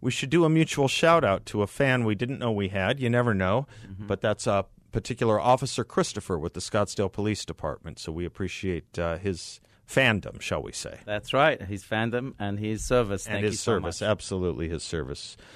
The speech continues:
Speaker 1: We love our, uh, men and women in blue. All right. Well, we're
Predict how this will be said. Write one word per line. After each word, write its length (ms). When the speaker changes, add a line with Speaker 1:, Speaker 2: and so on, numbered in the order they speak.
Speaker 1:
We 140
love 240
our, 320
uh, 220
men 180
and 140
women 200
in 140
blue. 360
All 160
right. 380
Well, 520
we're 240